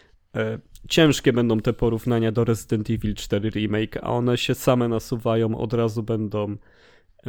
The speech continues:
porównania co do jakości grafiki, co do jakości tego, jak jest tu pod-, pokazane strzelanie. To będą,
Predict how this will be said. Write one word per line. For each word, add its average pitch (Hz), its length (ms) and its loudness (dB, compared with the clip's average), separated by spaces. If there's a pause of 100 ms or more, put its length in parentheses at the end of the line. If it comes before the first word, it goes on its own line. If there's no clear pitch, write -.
porównania 117 600 0
co - 160 -4
do 117 100 2
jakości 120 500 0
grafiki, 117 520 -4
co - 160 -6
do 117 100 2
jakości - 460 -4
tego, - 280 -4
jak 110 120 -4
jest - 200 -6
tu 113 60 -6
pod-, - 460 -6 (140)
pokazane 117 520 -2
strzelanie. 117 800 -4 (680)
To 170 200 0
będą, 120 600 2